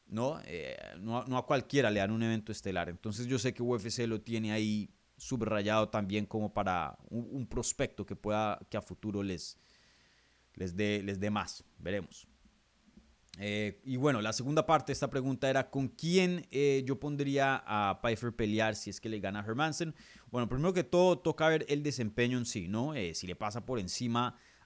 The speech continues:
a, a Hermansen, eh, o le saca una decisión dividida a gatas,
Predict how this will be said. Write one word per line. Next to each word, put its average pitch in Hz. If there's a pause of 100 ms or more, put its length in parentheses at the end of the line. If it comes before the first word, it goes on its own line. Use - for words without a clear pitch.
a, 90
a 98
Hermansen, 160
eh, 92
o 101 (140)
le 104
saca 110
una 127
decisión 120
dividida 127 (1200)
a 104
gatas, 165